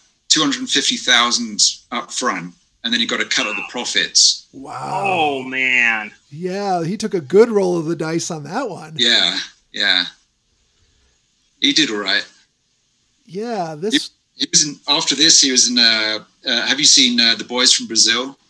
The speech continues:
Speaker 3: Yeah.
Speaker 2: Not in
Speaker 1: So
Speaker 2: years.
Speaker 1: It's based off an R eleven story.
Speaker 2: Okay.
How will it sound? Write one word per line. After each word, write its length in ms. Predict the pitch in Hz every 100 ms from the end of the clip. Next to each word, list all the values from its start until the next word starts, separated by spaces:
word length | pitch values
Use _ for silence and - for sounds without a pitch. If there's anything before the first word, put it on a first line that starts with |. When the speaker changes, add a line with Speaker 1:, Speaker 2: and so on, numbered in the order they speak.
| _ _ _ _
Speaker 3:
Yeah. 220 | 139 147 - _ _ _ -
Speaker 2:
Not 380 | 165 190 214 220
in 100 | 196
Speaker 1:
So 200 | 180 175
Speaker 2:
years. 880 | 175 180 180 165 151 135 131 - _ _ _ _ -
Speaker 1:
It's 160 | 127
based 380 | - 143 165 -
off 200 | 135 -
an 120 | 117
R 320 | 120 120 131
eleven 440 | 127 113 120 123 104
story. 600 | - 110 92 71 73 - _ _ _ _
Speaker 2:
Okay. 360 | 156 160 160